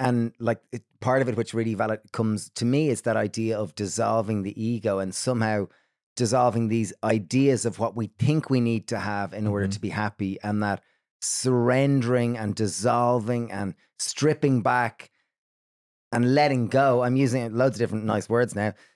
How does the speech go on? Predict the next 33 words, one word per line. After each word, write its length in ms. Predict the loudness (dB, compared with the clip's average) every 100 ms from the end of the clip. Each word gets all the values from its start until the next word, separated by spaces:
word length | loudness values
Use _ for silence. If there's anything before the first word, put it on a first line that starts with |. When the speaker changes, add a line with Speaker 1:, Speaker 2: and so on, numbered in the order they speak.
| _ 2
Speaker 1:
but 280 | 2 2 _ -10
it, 160 | -10 -10 -10
I 320 | -4 0 2
think 220 | 2 0
through 120 | 2
that 160 | 2 2
process, 300 | 0 0 2
and 100 | 4
often 240 | 2 2
it 80 | 2
is, 240 | 4 2 0
like, 260 | -2 -2 -6 -2
that 100 | 0
I 60 |
said 260 | 2 2 2
that, 180 | 0 -2 -8
um, 460 | -4 -2 -2 -4 -8 -6 0
when 140 | 2
life 240 | 2 0
throws 300 | 0 0 0
you 80 | -2
these 300 | -2 -4 -4
curveballs, 1000 | -8 -2 2 2 0 0 0 0 -2 -6 -10 -4
whether 240 | -2 -2
it's 160 | -4 -4
disease, 560 | -4 -2 -2 0 -2
bereavement, 920 | -2 0 2 2 0 -2 -2 -4 -10 -18 _ _ _ -2
you 120 | 2
know, 520 | 2 2 0 -2 -6 _ _ _ -18 -16 -14 -4
uh, 300 | 0 0 0
whatever 380 | 2 4 4 2
type 280 | 0 -2 0
of 180 | -4